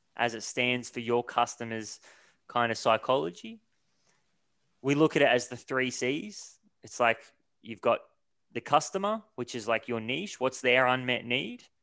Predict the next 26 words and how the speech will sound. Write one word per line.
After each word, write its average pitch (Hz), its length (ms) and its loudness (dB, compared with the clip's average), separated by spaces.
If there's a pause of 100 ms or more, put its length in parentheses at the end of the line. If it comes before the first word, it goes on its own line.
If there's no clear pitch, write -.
(340)
You've 113 140 -6
got 120 200 0
your 139 240 6
company. 185 600 -4 (480)
What's, 131 280 0
how 135 240 4
does 143 160 2
your 131 120 4
product 127 600 2 (360)
meet 120 400 -4
that 131 200 2
psychological 135 760 0
need? 165 340 -8 (540)
And 117 100 -2
then 123 120 2
you've 123 140 0
got - 200 2
competition. 123 840 -4 (840)
Look 143 140 2
at 143 140 2
them 135 180 4
in, 131 140 0
like, 120 240 2
a 117 100 0
Venn 113 360 0
diagram. 175 760 2